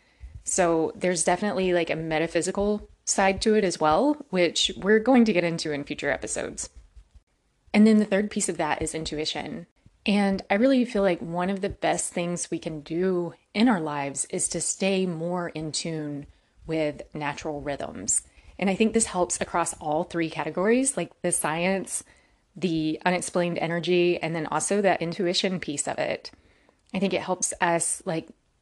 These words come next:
become more connected with ourselves, which is always a good thing. So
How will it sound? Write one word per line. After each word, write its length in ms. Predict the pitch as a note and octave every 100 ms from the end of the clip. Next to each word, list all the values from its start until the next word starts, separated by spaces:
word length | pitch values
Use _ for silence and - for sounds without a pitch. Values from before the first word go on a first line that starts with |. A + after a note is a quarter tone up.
| _ F3
become 300 | F#3+ G#3 B3+
more 160 | A#3+
connected 400 | A3+ F#3+ F#3 E3
with 120 | D#3
ourselves, 500 | D3+ D3 D#3 C#3 C3
which 180 | D3+ -
is 380 | D#3+ D3 - - _ _ -
always 320 | - G3 G#3 E3
a 60 |
good 160 | D#3 -
thing. 360 | - - - - _ _ _ _ _ _ _ -
So 580 | - A#3 G#3+ G3+ F#3+